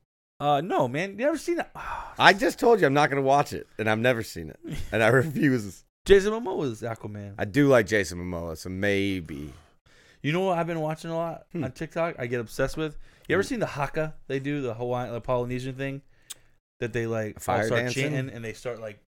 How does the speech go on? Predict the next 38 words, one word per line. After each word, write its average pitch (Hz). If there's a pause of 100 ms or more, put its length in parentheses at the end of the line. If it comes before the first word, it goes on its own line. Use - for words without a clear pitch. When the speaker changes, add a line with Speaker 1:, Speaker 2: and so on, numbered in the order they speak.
(160)
Speaker 1:
smacking 123
themselves 120
and 110
doing 117
shit 110
like 113
that? 123
Speaker 2:
No, 92
but 87
I 87
like 87
to, -
I 90
would 95
see 80
that. 80
Speaker 1:
I, 123 (420)
I 120
found 139
a 110
TikTok. 127
That's 113
all 113
it 107
is. 117
And 110
I 127
literally, 117 (180)
Kayla 139
literally 120
said, 104
"What 135
do 269
you 339
listen 170
to 117
over 98
there?" 98